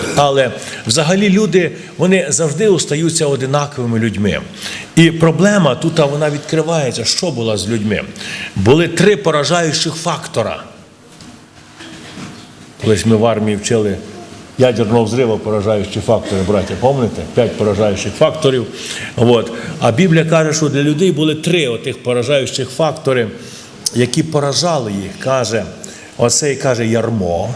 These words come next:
яке гнобило їх, жезл, каже, притіснителя, яка трость, каже, яка була тростина.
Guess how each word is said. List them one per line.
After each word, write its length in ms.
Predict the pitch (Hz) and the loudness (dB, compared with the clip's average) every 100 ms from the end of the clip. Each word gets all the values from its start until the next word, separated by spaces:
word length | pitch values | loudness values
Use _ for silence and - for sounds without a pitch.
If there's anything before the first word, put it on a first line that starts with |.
| - - - - | -10 -16 -18 0
яке 260 | 120 - 120 | 0 4 2
гнобило 600 | 98 123 131 120 131 135 | 4 4 4 2 0 0
їх, 320 | 139 147 - - - - | 0 -2 -6 -16 -20 -4
жезл, 560 | 107 - 120 123 117 135 | -2 2 2 2 0 -2
каже, 300 | 127 147 147 | 0 0 -2
притіснителя, 880 | 147 147 156 - 165 165 160 170 165 - - - - | -4 -2 -2 0 0 0 0 0 -2 -8 -12 -6 0
яка 340 | 139 156 139 | 2 2 2
трость, 680 | - 160 156 139 - - - | 2 2 4 2 0 -2 -4
каже, 380 | - 117 101 113 | -2 -2 0 -4
яка 240 | 110 127 | -2 -2
була 200 | 113 117 | 0 -2
тростина. 640 | 113 120 - - 120 87 | -2 -2 -2 -2 -4 -4